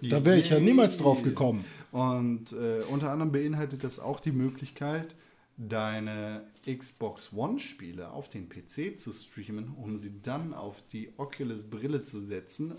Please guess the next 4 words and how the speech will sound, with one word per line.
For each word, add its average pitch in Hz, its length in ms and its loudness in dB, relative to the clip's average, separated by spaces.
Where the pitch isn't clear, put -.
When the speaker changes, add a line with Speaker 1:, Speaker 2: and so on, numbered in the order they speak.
Speaker 2:
um 123 540 -4
dann 185 500 -6
quasi 139 540 -4
im, 120 260 2